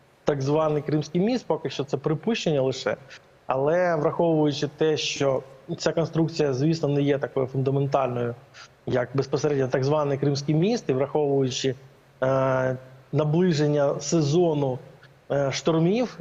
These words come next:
і, е, враховуючи погодні умови, які, е, в протоці, е, Керченській,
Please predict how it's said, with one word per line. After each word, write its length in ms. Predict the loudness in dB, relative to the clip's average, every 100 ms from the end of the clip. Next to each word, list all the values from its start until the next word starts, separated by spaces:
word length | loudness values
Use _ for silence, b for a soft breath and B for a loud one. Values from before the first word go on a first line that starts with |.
| -4
і, 340 | 0 2 2
е, 220 | 2 2
враховуючи 640 | 0 0 0 2 2 2 0
погодні 420 | 0 0 2 2
умови, 440 | 4 4 2 2
які, 180 | 0 0
е, 100 | -2 -4 B B -8
в 720 | -2 0 0 -2 0 2 2 0
протоці, 520 | -2 0 0 0 -2 -2 -2 -2
е, 320 | 0 0 -2
Керченській, 520 | -4 -4 -6 -2 -4